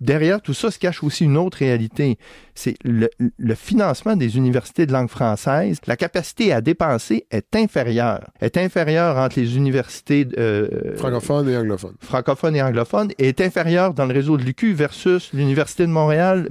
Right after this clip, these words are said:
Speaker 1: l'Université Laval, puis l'Université de Sherbrooke.
Speaker 2: Ouais.
Speaker 1: On a un enjeu
Speaker 2: Ok.
Speaker 1: de capacité de, à dépenser pour former des gens qui sont moins scolarisés. Écoutez, vous avez, dans les centres de services scolaires francophones au Québec, il y a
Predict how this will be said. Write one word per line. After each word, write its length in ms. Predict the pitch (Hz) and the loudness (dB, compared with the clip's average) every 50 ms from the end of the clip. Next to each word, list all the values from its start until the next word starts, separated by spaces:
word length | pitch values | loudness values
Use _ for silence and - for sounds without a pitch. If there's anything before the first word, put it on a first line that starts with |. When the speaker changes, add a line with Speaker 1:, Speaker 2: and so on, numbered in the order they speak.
| 131 120 | -2 0
Speaker 1:
l'Université 480 | 143 143 139 139 139 131 - - 165 | 2 2 2 2 0 -2 -2 -2 -2
Laval, 380 | 156 156 151 151 175 196 196 170 | 0 2 2 2 2 0 0 -2
puis 100 | - 143 | -4 -2
l'Université 560 | 143 147 139 135 147 147 - - - 170 - - - - - - - - | 0 0 0 0 -2 -4 -4 -6 -6 -6 -6 -6 -12 -20 -20 -20 -8 0
de 100 | 135 139 | 0 0
Sherbrooke. 520 | - - - 151 139 139 131 143 135 120 - | 2 2 0 -2 0 0 0 0 0 0 -4
Speaker 2:
Ouais. 40 | _ - | _ -2
Speaker 1:
On 280 | 139 131 127 135 160 | 0 2 4 4 4
a 140 | 190 208 214 175 - - - - - | 4 2 0 -2 -4 -12 -14 -6 -2
un 200 | 131 127 123 143 | 0 2 2 4
enjeu 280 | 170 175 165 139 175 247 | 4 2 2 2 2 0
Speaker 2:
Ok. 80 | 185 | 2
Speaker 1:
de 80 | 147 139 | 0 0
capacité 540 | - - 165 - - 180 - - - 240 185 | 0 -2 -2 -2 -4 -6 -6 -4 -4 -4 0
de, 200 | 160 160 170 - - | 2 0 0 0 0
à 100 | - 143 | 0 0
dépenser 640 | 135 151 156 - 160 147 143 135 - - 226 233 254 - - - - - _ _ | 2 2 0 0 0 0 0 0 0 0 0 0 0 -2 -10 -20 -20 -20 _ _
pour 180 | - 156 - - | -4 -4 -4 -4
former 480 | - - 202 175 165 151 156 175 208 233 | -2 0 0 0 2 2 2 2 0 0
des 200 | 143 131 131 120 | 2 2 2 2
gens 320 | 113 127 131 127 139 247 _ _ _ _ _ _ _ _ _ - | 2 2 0 0 0 -4 _ _ _ _ _ _ _ _ _ -8
qui 100 | - 147 | -6 -4
sont 220 | - - 180 165 | 0 0 2 2
moins 280 | 147 139 151 180 196 175 | 2 2 2 2 2 0
scolarisés. 640 | - - - 131 117 117 110 110 104 104 113 - 113 | -2 -2 -2 0 0 2 0 -2 -2 -2 -2 -4 -4
Écoutez, 380 | - - - - 202 156 - _ - _ _ _ _ - | -6 -6 -2 -2 -2 -2 -2 _ -14 _ _ _ _ -6
vous 140 | 120 117 160 | -4 0 0
avez, 240 | 165 160 190 208 - | 0 0 0 -4 -2
dans 220 | 143 139 170 202 | -2 0 0 2
les 100 | 214 202 | 2 0
centres 200 | - - 208 180 | -2 0 0 0
de 60 | 143 | 0
services 280 | 127 - 143 135 143 - | 0 0 0 0 0 -2
scolaires 260 | - 139 131 147 156 | 0 0 2 2 0
francophones 480 | - - 127 - 123 117 - 180 170 151 | -2 -4 -2 -2 -2 -2 -2 -2 -2 -2
au 60 | 120 | 0
Québec, 340 | - 127 117 135 156 160 _ _ _ _ - | 0 0 0 0 0 -2 _ _ _ _ -2
il 80 | 113 117 | -2 -2
y 20 | |
a 60 | - | 0